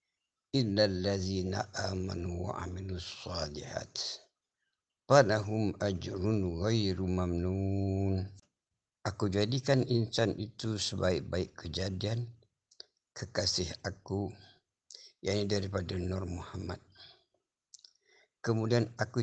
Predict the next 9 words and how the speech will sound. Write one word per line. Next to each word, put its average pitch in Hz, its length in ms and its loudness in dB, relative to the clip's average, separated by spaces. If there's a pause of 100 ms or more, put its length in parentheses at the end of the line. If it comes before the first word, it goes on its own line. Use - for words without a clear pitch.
campakkan 107 880 4
dia 113 80 2
ke - 160 -8
tempat 90 560 -2
yang 95 160 0
keji, 104 640 -6 (840)
kerana 95 560 2 (1040)
mereka 87 480 -2
telah 85 320 0